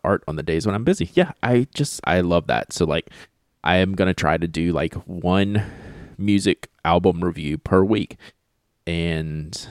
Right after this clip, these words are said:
post that on my microdot blog. And I'm talking, like, one hundred to two hundred word <laughs> review.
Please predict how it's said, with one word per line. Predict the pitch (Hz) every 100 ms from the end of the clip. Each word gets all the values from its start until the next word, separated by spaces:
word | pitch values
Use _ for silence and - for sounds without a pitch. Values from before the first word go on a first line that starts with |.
| - -
post | 85 -
that | 71
on | 78
my | 80
microdot | 92 - 78 69 -
blog. | 65 71 - 92
And | 104
I'm | 113
talking, | 123 113 113 95
like, | 90 78 - - - - _ _ - - _ _ -
one | 85 95 101 104
hundred | - 107 98 - 101
to | 87
two | - 110 95
hundred | 92 90 101
word | 95 85 69
<laughs> |
review. | - 92 85 107 -